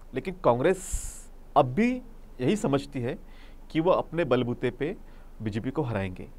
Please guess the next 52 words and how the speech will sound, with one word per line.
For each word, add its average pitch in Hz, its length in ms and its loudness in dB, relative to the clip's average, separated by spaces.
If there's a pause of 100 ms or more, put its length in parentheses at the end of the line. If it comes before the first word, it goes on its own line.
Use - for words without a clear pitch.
(200)
जो 120 180 6
वो 196 80 8
नहीं 170 200 6
कर 127 140 4
सके, 104 280 -4
चाहे 113 260 -4
छत-, - 720 -8
चाहे 123 180 0
गुजरात 120 420 4
हो, 196 80 0
चाहे 175 160 0
कर्नाटक 113 420 -2
हो। - 180 -8 (540)
कर्नाटक 151 400 2
में 156 100 0
भी 165 60 2
जेडीएस 123 460 2
और 160 80 2
बीएसपी 135 340 -2
के 147 100 2
अलायंस 135 600 2
को 165 340 0 (360)
मजबूरन 139 380 2
उन्हें 151 140 0
सपोर्ट 139 400 -2
देना 107 200 4
पड़ा 92 240 -6 (220)
और 120 220 2
कुमारस्वामी 131 460 0
सीएम 120 340 2
बने। 98 220 -4 (920)
अब 156 120 10
ये 196 60 8
तीन 185 220 4
स्टेट्स 185 320 4
के 196 100 2
जो 175 120 6
इलेक्शन 156 340 2
है, 165 100 2
जहाँ 131 260 0
पे 151 420 -2 (800)
छत्तीसगढ़ 139 400 2
और 139 120 8
एमपी 123 200 0
में 143 100 0
पन्द्रह 131 220 2
सालों 131 220 2
से 139 140 -4
बीजेपी 131 220 -4
सत्ता 135 240 0
में 143 120 -4
है 113 180 -8